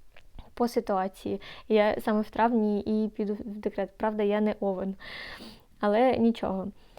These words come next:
Е, то взагалі на фінанси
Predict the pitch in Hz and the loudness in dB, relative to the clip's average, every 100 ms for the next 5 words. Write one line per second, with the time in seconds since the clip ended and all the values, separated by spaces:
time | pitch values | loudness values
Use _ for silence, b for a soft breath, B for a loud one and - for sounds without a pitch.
0 | b b b b - 233 220 214 214 214 | b b b b 0 2 4 2 2 2
1 | 208 208 _ 262 262 269 254 240 - - | 0 -4 _ 6 8 10 10 8 6 -2
2 | - - - 247 233 269 285 254 214 214 | -20 -20 -6 0 4 6 8 6 4 2
3 | 247 311 403 - 220 | 0 0 0 0 0